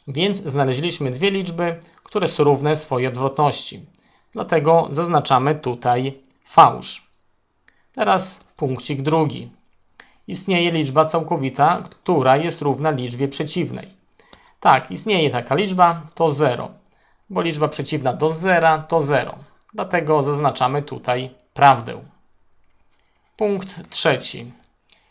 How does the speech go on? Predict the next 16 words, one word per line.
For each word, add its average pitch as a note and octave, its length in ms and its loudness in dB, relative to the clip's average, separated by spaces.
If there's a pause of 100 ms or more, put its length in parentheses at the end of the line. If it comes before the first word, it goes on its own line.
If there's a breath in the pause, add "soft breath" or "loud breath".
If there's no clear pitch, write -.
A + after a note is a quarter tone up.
(260 soft breath)
Istnieje E3 460 0
dokładnie C#3+ 520 2
jedna E3+ 400 0
liczba D#3 360 -2
całkowita D3 760 0
a, C#3 480 0
taka, F#3 340 2
że C3+ 180 -2
suma B2+ 580 -2
jej C#3 320 -2
odwrotności D3+ 1160 -4
i C#3 60 -4
liczby F#3+ 340 -4
przeciwnej C#3+ 600 -4
do C#3+ 260 2
a C#3 200 0